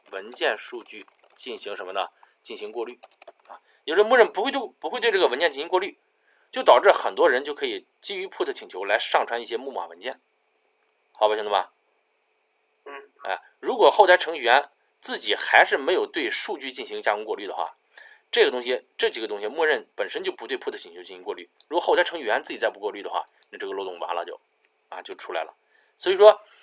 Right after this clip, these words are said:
Speaker 1: 呃，就是好多时候人们 put 请求啊，也就是上传文件也用的 post 请求，不会用 put 请求，好吧？哎，那么 put 请求属于一个不安全的请求方法。我这么说大家能，能明白吗？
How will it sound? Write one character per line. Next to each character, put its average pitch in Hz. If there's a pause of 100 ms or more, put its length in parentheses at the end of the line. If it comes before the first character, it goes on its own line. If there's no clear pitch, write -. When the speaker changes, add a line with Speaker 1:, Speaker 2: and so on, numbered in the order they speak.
(220)
Speaker 1:
呃， 104
就 156
是 135
好 -
多 202
时 -
候 156
人 110
们 147 (320)
put -
请 110
求 90
啊， 87
也 98 (220)
就 151
是 139 (100)
上 160
传 165
文 151
件 151
也 95
用 135
的 110
post -
请 90
求， 85
不 -
会 131 (160)
用 113
put -
请 82
求， - (1800)
好 -
吧？ 98 (1500)
哎， 87 (100)
那 143
么 143
put 151
请 95
求 104
属 -
于 95
一 104
个 107
不 -
安 113
全 110
的 101
请 85
求 87
方 120
法。 - (1300)
我 131
这 156
么 151
说 139
大 143
家 131
能， 127
能 110
明 104
白 92
吗？ 90